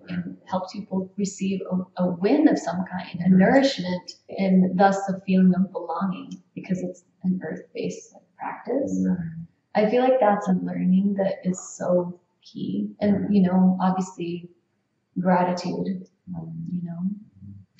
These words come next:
Speaker 1: So those are some ideas on some, I could go on, I mean, I could literally talk about this for hours.
Speaker 2: <laughs>
Speaker 1: So I hope those are some
Speaker 2: Yeah.
Speaker 1: useful
Speaker 2: Yes.
Speaker 1: keys to your
Speaker 2: Totally.
Speaker 1: question.
Speaker 2: Yeah, definitely.
Speaker 1: The form of money, money is an interesting one.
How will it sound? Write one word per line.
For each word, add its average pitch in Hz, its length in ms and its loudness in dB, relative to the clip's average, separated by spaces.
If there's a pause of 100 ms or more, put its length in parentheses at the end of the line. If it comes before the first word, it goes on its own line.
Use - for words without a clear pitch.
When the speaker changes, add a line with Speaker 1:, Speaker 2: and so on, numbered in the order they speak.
(120)
Speaker 1:
So - 180 0
those 240 200 10
are 269 80 8
some 226 280 2
ideas 196 560 8
on 190 100 2
some, - 180 -6
I 214 100 6
could 285 160 2
go 214 80 4
on, 190 220 4 (180)
I 214 60 -2
mean, 220 120 8
I 240 120 8
could 202 180 4
literally 196 340 4
talk 190 220 -6
about - 220 -10
this - 180 -20
for - 180 -8
hours. - 440 -6
Speaker 2:
<laughs> 214 160 0
Speaker 1:
So 208 80 6
I - 20 6
hope 208 240 2
those 196 180 2
are 196 140 0
some 180 340 -4
Speaker 2:
Yeah. 185 180 4
Speaker 1:
useful 90 520 0 (160)
Speaker 2:
Yes. 107 280 -4
Speaker 1:
keys 95 520 -2
to - 80 -14
your - 140 2
Speaker 2:
Totally. 180 200 6
Speaker 1:
question. 180 460 4
Speaker 2:
Yeah, 113 220 2 (100)
definitely. 104 720 4
Speaker 1:
The 262 60 8
form 269 200 10
of 262 180 8
money, 220 340 0
money 214 220 -2
is 240 100 -6
an 220 100 -12
interesting 185 500 -2
one. 180 280 2